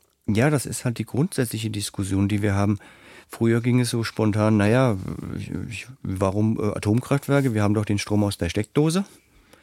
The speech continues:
Und heute heißt es, "Ja, alternative Energie, ja, aber bitte kein Windrad bei mir, äh, in der Blickachse."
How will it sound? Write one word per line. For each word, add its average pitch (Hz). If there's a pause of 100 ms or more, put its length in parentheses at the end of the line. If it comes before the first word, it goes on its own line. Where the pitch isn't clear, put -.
(360)
Und 107
heute 110
heißt 110
es, 117 (100)
"Ja, 90
alternative 113
Energie, 104
ja, 95
aber 120
bitte 117
kein 113
Windrad 120
bei 131
mir, 113
äh, -
in 113
der 123
Blickachse." -